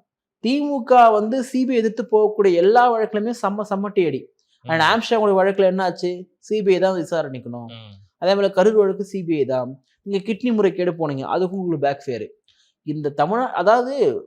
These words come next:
Speaker 1: ஒரு வழக்கு நான் எப்படி பாக்குறேன்னா, தி மு கவோ, அ தி மு கவோ, ஒரு தமிழ்நாட்டினுடைய காவல்துறை திறனற்று இருக்கு,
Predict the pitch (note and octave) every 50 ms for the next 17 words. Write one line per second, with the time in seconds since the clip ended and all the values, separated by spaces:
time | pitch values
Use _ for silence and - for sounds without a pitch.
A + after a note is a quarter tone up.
0 | - - C#3 D3 D3+ D3+ D3+ C#3+ C#3 C3+ A#2+ A2+ C#3 D#3 F3+ A#3 C#4 - - -
1 | - A#3 B3 C4 B3+ F3+ E3 E3 F#3+ G#3+ G#3+ A#3+ A3 G#3+ F#3+ D#3+ D3 C#3 B2 A#2+
2 | B2+ C#3+ E3 E3+ - - A#2 - C#3 D3 D#3 D3+ D3 C3+ - C3+ C3 E3+ G3+ F#3
3 | D#3 C#3+ C#3+ - C#3 C3 B2 A2+ - A#2+ A2 A2 G#2+ A2 - - _ _ _ _
4 | _ _ _ _ _ _ _ _ - - C#3+ D3 D3 D3 C3+ D3 F#3+ A3+ B3 B3+
5 | B3+ A#3+ A#3+ A#3 G#3+ G#3 G3+ - D#3 D#3+ F3 F#3 F#3 F3+ F#3 E3+ D3+ D#3 E3+ F3+
6 | - - _ - F3 F3 F#3+ G3 F#3+ F3 F#3 F#3+ F#3 E3 C#3+ B2+ - C#3 C3 B2+
7 | A#2 G#2+ A2 - _